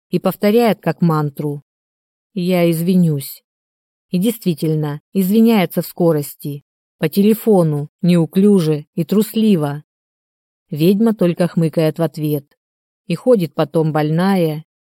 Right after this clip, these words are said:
весь вечер по дому, из угла в угол. «Ксень, милая, поговори со мной, а? Ну я ж не шаман какой,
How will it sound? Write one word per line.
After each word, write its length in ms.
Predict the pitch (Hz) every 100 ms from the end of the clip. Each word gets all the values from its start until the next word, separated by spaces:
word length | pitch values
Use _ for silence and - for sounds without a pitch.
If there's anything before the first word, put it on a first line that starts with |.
| -
весь 260 | 165 170
вечер 340 | 214 226 - 147
по 160 | 160
дому, 560 | 151 175 190 170 151 156 _
из 180 | 156
угла 320 | 165 160 170 175
в 120 | 208
угол. 420 | 175 147 139 156 _ _ _ _ _ _ _ _ _ _ _ _ _
«Ксень, 520 | - 170 160 147 147 _
милая, 580 | 180 180 160 147 143 151 _
поговори 500 | 185 180 202 208 208
со 180 | - 170
мной, 280 | 156 156 165
а? 240 | 170 170 - _ _ _ _ _ _
Ну 220 | 175 180
я 200 | 175 175
ж 80 | 170
не 80 | 190
шаман 440 | - 196 190 165
какой, 560 | 160 175 - 156 151